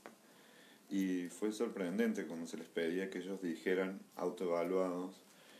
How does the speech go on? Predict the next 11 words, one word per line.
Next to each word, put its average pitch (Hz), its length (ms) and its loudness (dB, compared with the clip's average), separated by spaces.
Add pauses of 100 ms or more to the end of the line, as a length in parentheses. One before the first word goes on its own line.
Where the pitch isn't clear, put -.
(360)
y - 80 -4
lo 85 240 0
decían 85 320 -4
sus - 120 -14
familiares, 87 1040 2
y 82 140 -4
además 82 440 -4
lo 90 100 2
decían, 85 640 -2 (100)
eh, 76 500 -6 (1500)
también 85 680 2